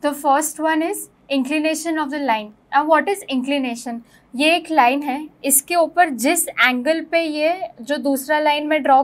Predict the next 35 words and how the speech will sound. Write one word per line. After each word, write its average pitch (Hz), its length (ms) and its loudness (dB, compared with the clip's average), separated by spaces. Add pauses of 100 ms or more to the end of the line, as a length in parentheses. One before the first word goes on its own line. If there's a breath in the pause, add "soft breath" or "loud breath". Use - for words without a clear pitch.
कर 285 140 2
रही 285 80 -4
हूँ, 370 140 -8 (300 loud breath)
that 247 260 4
is 330 120 -6 (160)
inclination. 254 640 -2
So 311 100 -4
we'll 311 280 -4
study 269 340 4
about 262 300 -4
that 254 340 4 (100)
or 294 220 4
for 320 160 6
different 294 420 -2
kinds 247 360 -2
of 294 120 -18
line. 226 220 -2 (680 soft breath)
Next, 285 460 0 (200 soft breath)
we'll 311 180 2
study 302 420 4
about 320 420 0
slope 285 540 0 (100)
or 311 220 4
gradient 277 680 0
of 247 200 2
the 330 160 0
same 285 380 -2
lines. 226 360 -2 (720 soft breath)
उसके 294 320 0
बाद 285 280 6
हम 330 220 0
पढ़ेंगे 269 460 0 (220)
कोलिनियरिटी 302 840 0
का 330 200 2
concept. 262 480 0